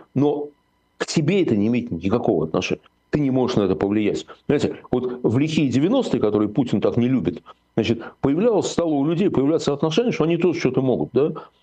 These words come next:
Вот сейчас сказали: «Не, ребят, вы ничего не можете. Вы ничего не можете, вы даже своей жизнью не распоряжаетесь. Вы ничем не распоряжаетесь», да? Вот. Что ещё мы приняли за, кроме, кроме вот того, что война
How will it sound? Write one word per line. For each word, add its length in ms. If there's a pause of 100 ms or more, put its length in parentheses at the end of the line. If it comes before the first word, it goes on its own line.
(280)
Вот 80
сейчас 160
сказали: 240
«Не, 100
ребят, 260
вы 100
ничего 200
не 60
можете. 300 (220)
Вы 180
ничего 500
не 60
можете, 220
вы 60
даже 160
своей 180
жизнью 360
не 80
распоряжаетесь. 720 (260)
Вы 120
ничем 380
не 80
распоряжаетесь», 760
да? 240 (580)
Вот. 400 (140)
Что 140
ещё 200
мы 160
приняли 500 (300)
за, 600
кроме, 360
кроме 320
вот 160
того, 180
что 160
война 460